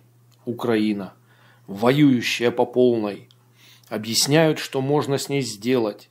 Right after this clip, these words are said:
объясняют, что сделать нельзя. Смотрим мы на дебаты премьеров, и в оон как пиздит небензя.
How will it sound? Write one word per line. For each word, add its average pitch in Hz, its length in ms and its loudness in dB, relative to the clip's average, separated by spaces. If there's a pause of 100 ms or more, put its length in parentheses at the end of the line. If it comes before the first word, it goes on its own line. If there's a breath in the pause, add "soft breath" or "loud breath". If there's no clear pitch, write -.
(440 soft breath)
объясняют, 135 720 2
что - 220 0
сделать 131 580 2
нельзя. 110 680 -2 (480 soft breath)
Смотрим 131 600 -2
мы 127 180 -2
на 123 140 -2
дебаты 117 400 -2
премьеров, 120 840 0 (360 soft breath)
и 107 100 -14
в 107 120 -8
оон 160 320 8
как - 280 -2
пиздит 147 560 -4
небензя. 139 760 -2